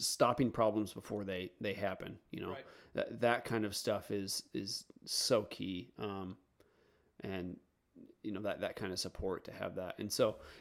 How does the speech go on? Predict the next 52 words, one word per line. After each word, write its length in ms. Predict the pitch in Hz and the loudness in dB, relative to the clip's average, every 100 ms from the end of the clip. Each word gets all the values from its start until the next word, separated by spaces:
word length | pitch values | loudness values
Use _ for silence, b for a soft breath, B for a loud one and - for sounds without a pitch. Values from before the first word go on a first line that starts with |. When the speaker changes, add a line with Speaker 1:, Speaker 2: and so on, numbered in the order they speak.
| - | 8
Speaker 1:
yeah, 120 | 139 | 8
we, 160 | 120 | 8
we 140 | 127 127 | 2 6
have, 280 | 151 - - | 6 6 0
we've 240 | 135 110 | -2 0
been 160 | - 113 | 4 4
out 80 | 107 | 4
in 40 | 101 | 0
the 60 | |
field 260 | - 110 107 | 0 0 2
quite 200 | 107 101 | 0 0
a 40 | |
bit. 260 | 90 101 104 | 0 -2 0
And, 200 | 95 92 - - | -2 -6 -10 -6
um, 440 | 107 101 92 92 - _ _ - | -4 -2 -2 -6 -10 _ _ -8
I 40 | |
mean, 160 | 98 92 - | -8 -8 -10
yeah, 120 | 101 - | -12 -4
Jake 260 | 107 98 | -4 -4
owned 120 | 98 | -8
his 120 | 95 98 | -8 -10
own 100 | 95 | -10
company 340 | - 101 104 | -10 -10 -10
for 200 | 92 95 | -10 -10
a 40 | |
long 200 | 92 95 95 | -8 -10 -10
time. 280 | 101 98 95 | -8 -8 -8
And 100 | 95 | -8
so, 260 | - 95 - B B B B - | -6 -6 -10 B B B B -4
um, 320 | - 101 95 - | 0 0 0 0
lots 400 | 117 110 110 131 | 6 6 6 2
of 80 | 104 | 0
experience 640 | - - 104 101 104 - | -2 -2 0 2 2 0
in, 220 | 101 98 - | -4 -4 -6
in 100 | 101 | -6
the 60 | 98 | -4
lining 420 | 98 101 101 98 | -4 -2 -2 -2
world, 380 | 101 101 98 - _ - | -2 0 -2 -4 _ -8
uh, 220 | 104 95 92 | -6 -6 -6
in 100 | 101 | -6
the 60 | 98 | -4
building. 360 | 101 98 98 | -4 -2 -4
And 100 | 92 | -4
so 140 | - 101 | -2 0
we, 200 | 104 107 | 0 -2
we 240 | 104 113 | -2 -2
really, 420 | 107 107 104 104 - - | 2 2 2 0 -4 -6
really 640 | 110 113 113 110 107 104 - | 0 4 6 6 4 -2 -8
lean 360 | 113 120 117 113 | -2 2 4 4
on 200 | 107 104 | 2 0
that, 300 | 104 104 104 - b b b | -2 -2 -4 -8 b b b
um, 280 | 107 101 98 | -4 -2 -2